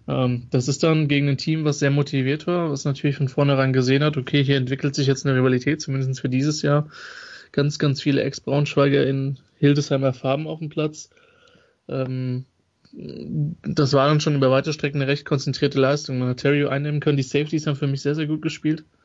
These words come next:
Ähm, haben da einen super Job gemacht und, äh, generell das Defensive Backfield hat das insgesamt recht ordentlich verteidigt, zumindest als es dann Richtung Goal-Line ging.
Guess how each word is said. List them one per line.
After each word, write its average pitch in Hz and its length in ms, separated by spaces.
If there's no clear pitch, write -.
Ähm, 127 220
haben 135 100
da 135 80
einen 127 80
super 135 240
Job 135 240
gemacht 143 560
und, 151 400
äh, 135 160
generell 131 360
das 139 140
Defensive 143 460
Backfield 139 580
hat 139 180
das 151 120
insgesamt 147 540
recht 143 220
ordentlich 143 320
verteidigt, 131 500
zumindest 143 380
als 139 160
es 139 60
dann 143 120
Richtung 135 220
Goal-Line 123 380
ging. 135 200